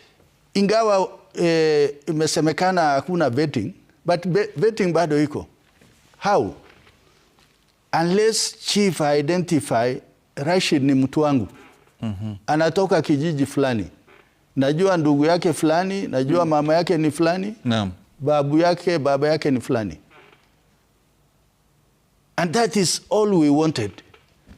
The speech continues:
Speaker 1: so that the individual is identified as a person.
Speaker 2: Naam.
Speaker 1: Sio kuambia, eh, "Kuja na mama."
Speaker 2: Mhm.
Speaker 1: Eh,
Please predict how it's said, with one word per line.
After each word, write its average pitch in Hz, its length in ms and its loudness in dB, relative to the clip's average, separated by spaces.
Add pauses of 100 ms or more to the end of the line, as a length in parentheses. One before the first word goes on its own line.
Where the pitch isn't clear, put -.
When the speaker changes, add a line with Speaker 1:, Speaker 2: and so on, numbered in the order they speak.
(140)
Speaker 1:
so 202 220 0
that 160 220 0
the 147 140 2
individual 156 760 0
is 139 260 -2
identified 147 880 0
as 117 200 -2
a 117 80 0
person. 117 420 -4 (760)
Speaker 2:
Naam. 110 240 -2 (1300)
Speaker 1:
Sio 196 300 2
kuambia, 151 580 0 (400)
eh, 143 280 0
"Kuja 165 280 0
na 135 120 0
mama." 135 320 0 (360)
Speaker 2:
Mhm. 110 360 -4
Speaker 1:
Eh, 120 260 -2